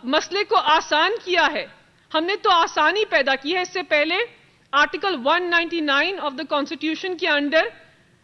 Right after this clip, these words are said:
जो मुल्जिम होता था, उसको जाना पड़ता था बेल लेने के लिए।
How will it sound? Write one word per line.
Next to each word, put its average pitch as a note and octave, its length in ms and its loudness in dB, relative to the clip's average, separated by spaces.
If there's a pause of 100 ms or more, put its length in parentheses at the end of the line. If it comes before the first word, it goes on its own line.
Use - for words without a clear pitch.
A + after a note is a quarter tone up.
(260)
जो D#4 200 -2
मुल्जिम D#4 460 0
होता D4+ 340 0
था, E4 260 0
उसको F4 260 -4
जाना C#4+ 420 2
पड़ता E4 340 -2
था F#4 160 2
बेल D4 320 -2
लेने D#4+ 280 0
के D4+ 140 -6
लिए। A3 320 -8